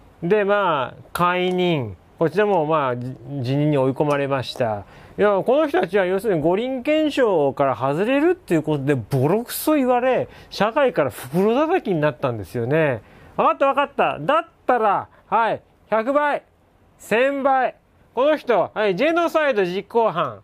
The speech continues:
はい、ウイグルで強制堕胎ですからね。ええ。おいおいおい、いいんじゃないですか。もうよく覚えておきましょう。この人たちいじめた人たち、よく覚えておきましょう。お前ら覚えとけよと。北京五輪、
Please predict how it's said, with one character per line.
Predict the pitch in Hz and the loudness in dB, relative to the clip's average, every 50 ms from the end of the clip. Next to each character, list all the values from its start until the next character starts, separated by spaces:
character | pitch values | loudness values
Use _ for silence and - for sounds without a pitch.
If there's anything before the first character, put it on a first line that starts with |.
| _ _ _ _ | _ _ _ _
は | 202 208 | -2 0
い、 | 208 | 0
ウ | 240 294 | 2 2
イ | 330 339 | 2 2
グ | 330 349 330 | 2 2 2
ル | 277 | 2
で | 208 190 | 2 0
強 | - - 247 254 262 | 0 0 0 0 0
制 | 254 - 262 254 | 0 0 0 0
堕 | 233 254 | 0 0
胎 | 240 247 214 170 | 0 0 -2 -2
で | 131 | -4
す | - | -6
か | - - | -6 -6
ら | 110 123 | -4 -2
ね。 | 185 262 294 - - - - - _ _ - - - | -4 -4 -4 -8 -16 -20 -20 -20 _ _ -20 -10 -4
え | 170 190 196 196 185 170 147 123 107 | -2 -2 0 0 0 0 -2 -2 -4
え。 | 87 - _ _ _ _ _ _ - - _ - | -8 -14 _ _ _ _ _ _ -20 -12 _ 0
お | 262 | 2
い | 311 311 | 4 4
お | 302 | 4
い | 294 277 247 226 226 254 | 2 2 2 2 0 0
お | |
い、 | 285 294 | 0 -2
い | |
い | 285 | 0
ん | |
じ | 247 | 0
ゃ | 233 | 0
な | 196 | 0
い | 165 | 0
で | 131 | -2
す | - 135 | -2 -2
か。 | 135 127 123 123 123 123 - _ _ _ | 0 0 0 0 -2 -6 -12 _ _ _
も | - 233 254 233 208 175 196 | 0 2 2 2 2 2 2
う | 254 | 2
よ | 294 320 262 | 2 0 2
く | - 247 | 2 2
覚 | 208 214 262 262 | 2 2 2 0
え | 226 | 0
て | 247 | 0
お | |
き | 202 | 0
ま | 185 165 147 | 0 -2 -2
し | 131 | 0
ょ | 170 165 | 0 0
う。 | 165 | 2
こ | 214 233 | 2 2
の | 254 262 247 | 2 0 0
人 | - - 247 | 0 0 0
た | 220 | 0
ち | - 185 | 0 -4
い | 180 170 | -4 -2
じ | 196 | 0
め | 202 208 190 | 0 2 2
た | 208 196 | 2 0
人 | 160 - 196 | 0 -2 0
た | 180 160 135 | 0 0 0
ち、 | - 151 | 0 0
よ | 180 220 233 220 | 0 0 0 2
く | 233 170 | 0 2
覚 | 175 196 208 | 2 2 2
え | 185 | 2
て | 180 | 0
お | 143 | -2
き | 143 | -2
ま | 127 104 | -4 -6
し | - 123 | -4 -4
ょ | 110 113 120 - - - - - - - | -2 -2 -4 -4 -6 -14 -20 -20 -4 0
う。 | 196 | 0
お | 233 277 | 2 2
前 | 330 349 359 330 | 2 2 2 2
ら | 269 | 2
覚 | 220 208 220 277 330 330 | 2 2 2 2 2 2
え | 254 | 2
と | 233 165 | 0 0
け | 139 | 0
よ | 135 123 110 | -2 -4 -4
と。 | - 107 98 - - - - - - - - - - - - - - - - - - - - - - - | -4 -8 -10 -14 -18 -20 -20 -20 -20 -20 -20 -20 -20 -20 -20 -20 -20 -20 -20 -20 -20 -20 -20 -20 -6 -2
北 | - 202 214 | 0 0 0
京 | 214 - 302 320 320 320 320 | 0 0 0 2 2 2 2
五 | 311 320 330 | 2 2 2
輪、 | 311 302 233 147 113 104 95 | 2 2 0 0 -2 -4 -8